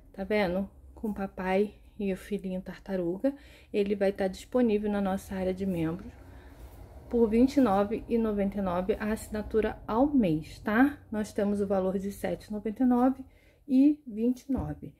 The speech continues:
Esse aqui também vai entrar, a modelagem do golfinho na nossa área de membro, sete e noventa e nove, tá bom? Também ao mês, é uma assinatura mensal, você pode tá clicando aí no botão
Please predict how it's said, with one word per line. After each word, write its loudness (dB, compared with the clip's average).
Esse 4
aqui 0
também 0
vai 4
entrar, -2
a -6
modelagem 2
do -4
golfinho -2
na 0
nossa -8
área -6
de -8
membro, -2
sete -2
e -2
noventa -2
e -2
nove, -2
tá -8
bom? 4
Também 2
ao 2
mês, 2
é -2
uma 0
assinatura -4
mensal, 0
você -4
pode -4
tá -4
clicando 2
aí 4
no 2
botão 2